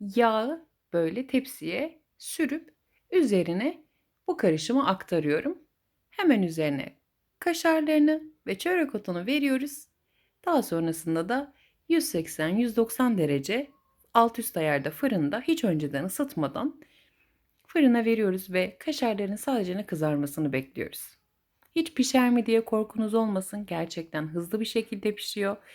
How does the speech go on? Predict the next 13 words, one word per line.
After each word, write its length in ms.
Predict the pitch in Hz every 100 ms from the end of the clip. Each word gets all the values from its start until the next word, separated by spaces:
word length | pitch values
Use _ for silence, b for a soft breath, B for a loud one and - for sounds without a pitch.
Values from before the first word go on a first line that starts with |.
| b b -
ve 240 | 175 175
inanılmaz 760 | 185 180 185 190 190 196 220 196
bir 180 | 185 165
börek 340 | 170 175 175
tadı 200 | 175 165
yakalıyorsunuz. 840 | 165 160 147 143 143 - 214 285 - b b b _
Hem 220 | 208 233
çok 300 | 240 226 -
pratik 420 | 196 190 254 - b b b
hem 280 | - 269 180
de 40 | 175
hiç 240 | 262 -
hamurla 560 | 208 220 247 160 156